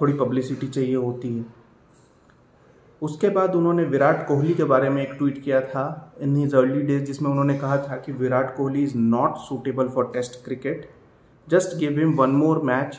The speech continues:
and after that he should be removed and another youngster should be tried।" ये वही match है जिसमें विराट कोहली ने Adelaide में hundred बनाया। वो एक difficult series थी, अ, India के,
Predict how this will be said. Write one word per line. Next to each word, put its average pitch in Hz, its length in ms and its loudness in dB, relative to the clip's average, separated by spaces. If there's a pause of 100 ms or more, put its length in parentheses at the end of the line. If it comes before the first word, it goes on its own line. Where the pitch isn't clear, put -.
(120)
and 127 100 -4 (100)
after 131 260 -6
that 131 200 2 (1080)
he 143 80 4
should 143 300 -2
be 131 240 4
removed 143 680 -2
and 131 120 -2 (200)
another 127 260 0 (120)
youngster 117 400 -6
should 120 180 -6
be 127 160 -4
tried।" 110 300 -8 (440)
ये 151 100 0
वही 147 300 0
match 143 280 0
है 139 180 -2
जिसमें 131 260 0
विराट 127 400 2
कोहली 135 280 0
ने 143 220 -2
Adelaide 127 480 -2
में 127 140 0
hundred 120 400 -4
बनाया। 117 400 -4 (420)
वो 151 100 4
एक 160 180 0
difficult 139 460 0
series 127 420 -4
थी, 143 280 -10 (300)
अ, 113 440 -2
India 135 360 0
के, 135 520 0